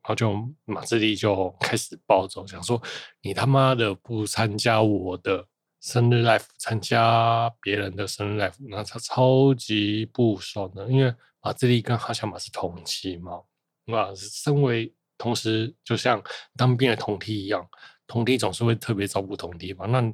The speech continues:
何况是你已经先答应他，哈强马先答应马自立啊，结果突然反悔，后来他又出现在别人的节目上，他当然相当不爽。虽然我觉得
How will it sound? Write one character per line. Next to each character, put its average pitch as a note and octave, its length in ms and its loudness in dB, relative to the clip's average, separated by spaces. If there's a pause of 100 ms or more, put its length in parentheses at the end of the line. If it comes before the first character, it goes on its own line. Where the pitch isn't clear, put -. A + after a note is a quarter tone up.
何 B2+ 380 0
况 A#2+ 320 0
是 B2 260 2
你 G2+ 160 -2
已 G#2 140 -2
经 A2+ 120 0
先 A#2 280 0
答 A2+ 240 2
应 G2+ 200 -2
他， G2 460 -4 (440)
哈 D3 140 0
强 B2 160 0
马 A2 140 4
先 A#2+ 180 0
答 A2+ 160 4
应 A#2 80 4
马 G2 160 -2
自 G#2 140 -4
立 G#2+ 160 2
啊， G2 80 -2
结 A#2+ 140 2
果 A2 340 4 (180)
突 B2 200 6
然 G#2+ 220 4
反 F#2 180 -4 (100)
悔， F#2+ 240 -2
后 C3 400 4
来 G2 260 -6
他 B2 160 -2
又 A#2 360 4 (280)
出 A#2+ 200 -2
现 A#2+ 120 4
在 A#2 140 2
别 G#2+ 160 -2
人 G2 140 2
的 G#2 80 2
节 F#2+ 160 -8
目 G#2 160 -2
上， G2 240 -4
他 G2+ 120 0
当 A2+ 300 2
然 F2 220 -8
相 G#2 340 -4
当 F#2 300 -2
不 G2+ 180 -8
爽。 - 260 -10
虽 F3 220 4
然 C3 260 4
我 G2+ 80 2
觉 F#2+ 220 -6
得 F#2+ 160 -2